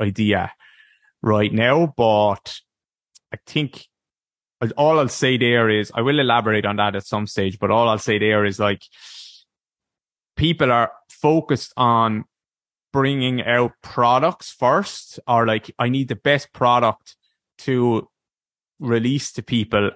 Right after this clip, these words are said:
and then they'll come into my world. I would say you need to create a world first where people come in, they're really interested, and then the world is your oyster in terms of, okay, all these people are interested in this thing. What, what can I think of? Like, what are their wants?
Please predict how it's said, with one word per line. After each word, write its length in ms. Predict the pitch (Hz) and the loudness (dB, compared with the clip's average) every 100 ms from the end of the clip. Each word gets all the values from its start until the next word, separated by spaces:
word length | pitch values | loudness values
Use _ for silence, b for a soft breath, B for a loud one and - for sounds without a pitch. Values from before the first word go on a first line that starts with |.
| - | -2
and 220 | 110 107 | -2 0
then 240 | 123 127 | 0 2
they'll 180 | 120 110 | 0 0
come 220 | - 113 | -2 -2
into 180 | 113 104 | -2 -2
my 180 | 107 104 | -2 -2
world. 460 | 101 107 107 101 - | 0 2 2 -2 -4
I 100 | 120 | -2
would 180 | 120 123 | -2 -2
say 140 | - 113 | -4 -4
you 120 | 110 | -2
need 140 | 110 | -4
to 60 | 107 | -8
create 420 | - 123 120 120 | -6 0 0 2
a 60 | 104 | -2
world 600 | 110 113 117 113 107 98 | 0 2 4 2 0 -6
first 720 | - - 123 110 101 - _ B B _ | -6 0 2 0 -4 -14 _ B B _
where 140 | 104 | -8
people 340 | - 131 117 | -2 -2 0
come 260 | 104 - 113 | -4 -2 0
in, 220 | 117 113 | 0 0
they're 100 | 104 | -2
really 360 | 104 117 110 113 | 0 -2 0 -2
interested, 720 | 123 - 107 98 - 101 98 B B B _ | -2 0 -2 -2 -8 -8 -10 B B B _
and 200 | 107 104 | -2 0
then 340 | 113 135 131 120 | 2 2 2 0
the 100 | 110 | 2
world 260 | 120 113 | 2 2
is 80 | 107 | 0
your 160 | 107 110 | 2 2
oyster 400 | 131 131 110 104 | 2 -2 -4 -4
in 120 | 101 | -2
terms 340 | 107 107 104 | -2 -2 0
of, 380 | 104 101 98 95 b b | 0 0 -2 -6 b b
okay, 240 | 120 127 113 | -6 0 0
all 180 | 123 135 | 2 0
these 160 | 135 | 0
people 240 | - 131 113 | -4 -2 0
are 80 | 113 | 0
interested 440 | 120 113 104 107 | 0 -2 -4 -6
in 120 | 104 | -6
this 240 | 98 131 - | -2 -4 -4
thing. 440 | - 151 190 185 _ _ _ | -2 0 0 -2 _ _ _
What, 400 | 147 151 - 143 | 0 0 -4 -2
what 120 | 143 | -2
can 160 | - 127 | 0 -2
I 100 | 120 | -2
think 300 | 147 147 131 | -4 -2 2
of? 240 | 117 110 | 2 0
Like, 180 | 117 107 | -4 0
what 160 | 151 | 0
are 60 | 135 | 0
their 180 | 123 120 | 0 -2
wants? 420 | 110 123 127 - | 0 -2 -4 -12